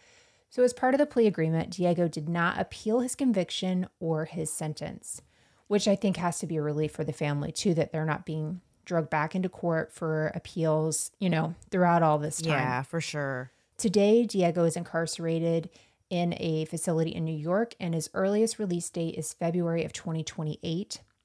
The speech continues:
Speaker 1: His maximum time would be, uh, November of twenty thirty-one.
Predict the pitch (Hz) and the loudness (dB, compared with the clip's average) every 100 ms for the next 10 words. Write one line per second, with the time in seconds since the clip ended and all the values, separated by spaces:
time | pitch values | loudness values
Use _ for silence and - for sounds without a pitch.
0 | _ 196 170 170 156 147 - 190 185 - | _ -4 -2 -2 -4 -4 -4 -2 -2 -2
1 | 190 190 180 160 165 156 147 - 151 147 | 0 2 2 -2 -4 -4 -4 -4 -4 -4
2 | 151 160 160 151 156 - 160 156 156 - | -2 -2 -2 -4 -6 -8 -6 -6 -6 -6
3 | 156 156 151 - | -4 -4 -4 -8